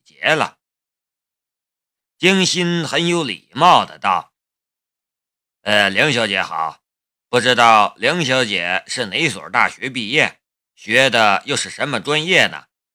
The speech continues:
梁思瑶说道：“我在美国哈佛大学读书，也是从那里毕业的，学的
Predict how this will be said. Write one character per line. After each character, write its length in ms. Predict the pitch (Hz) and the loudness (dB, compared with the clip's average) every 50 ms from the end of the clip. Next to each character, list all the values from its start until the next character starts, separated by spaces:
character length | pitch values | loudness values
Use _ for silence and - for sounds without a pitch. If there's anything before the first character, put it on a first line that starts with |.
| _ _ _ _ _ _ _ _ _ _ _ _ _ _ _ _ _ _ _ _ _ _ _ _ _ | _ _ _ _ _ _ _ _ _ _ _ _ _ _ _ _ _ _ _ _ _ _ _ _ _
梁 340 | 98 127 170 208 220 208 | 0 0 2 2 0 -2
思 240 | - 151 175 196 175 | -4 -4 -4 -2 0
瑶 240 | 127 87 113 160 175 | 0 0 0 0 -2
说 340 | 156 - 170 175 175 156 131 | -2 -2 -2 0 0 0 0
道 260 | 87 80 67 - _ _ _ _ _ _ _ _ _ _ _ _ _ _ _ _ _ _ _ _ _ _ _ _ _ _ | -2 -4 -10 -12 _ _ _ _ _ _ _ _ _ _ _ _ _ _ _ _ _ _ _ _ _ _ _ _ _ _
：“我 160 | 131 160 165 | -4 -4 -2
在 520 | 143 175 180 170 165 160 156 143 - _ _ | 0 0 2 2 4 2 2 0 -2 _ _
美 200 | 135 135 123 110 | -2 0 0 0
国 160 | - 143 151 | -2 -4 -6
哈 240 | 147 - 170 170 165 | -4 -2 -2 -2 -2
佛 200 | - - 135 147 | -2 -4 -4 -2
大 200 | - 147 135 113 | 0 2 0 0
学 200 | - - 120 123 | 0 -4 -8 -10
读 180 | - 110 123 | -10 -10 -14
书， 380 | 135 - - 156 160 - - _ _ _ _ _ _ _ _ _ | -12 -10 -8 -8 -8 -8 -10 _ _ _ _ _ _ _ _ _
也 120 | - 127 | -4 -4
是 520 | 127 - - 160 160 156 143 123 - _ _ _ | -4 -2 -2 -2 0 0 0 0 -2 _ _ _
从 160 | - 139 165 | -16 -8 -4
那 140 | 175 165 139 | 0 0 0
里 120 | 107 90 | 0 -2
毕 240 | 82 - 156 151 143 | -6 -8 -10 -10 -6
业 200 | 165 185 180 139 | -4 -2 -2 -2
的， 240 | 107 87 80 - _ _ _ _ _ _ _ _ _ _ _ _ _ | -2 -4 -10 -14 _ _ _ _ _ _ _ _ _ _ _ _ _
学 240 | - 123 139 147 | -4 -2 0 0
的 440 | 143 147 143 139 127 117 101 - _ | 2 2 4 4 4 4 2 -2 _